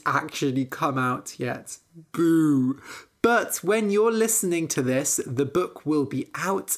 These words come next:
and available. Anyway, you've heard me talk about it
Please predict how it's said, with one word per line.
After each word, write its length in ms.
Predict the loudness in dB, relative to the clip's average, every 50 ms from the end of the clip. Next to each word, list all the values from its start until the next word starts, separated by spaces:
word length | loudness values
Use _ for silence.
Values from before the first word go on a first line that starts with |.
| -6 -4
and 320 | -4 -2 -2 -2 -4 -6 -4
available. 800 | -4 -4 -4 -2 0 0 2 2 2 0 0 -2 -4 -8 -8 -10 _ -20 -20 -20 -20 -20 -20 -16 _ -4
Anyway, 480 | -2 0 2 2 0 0 -2 -4 -6 -8 -10 -20 -20 -20 -20 _
you've 340 | -8 -4 -2 0 0 0 0
heard 480 | -2 -2 0 0 2 2 2 0 0 -2
me 140 | -2 -2
talk 400 | -2 -4 -2 0 0 0 0 -2
about 420 | -2 -2 0 0 0 0 -2 -2 -2
it 240 | -2 -2 -2 -6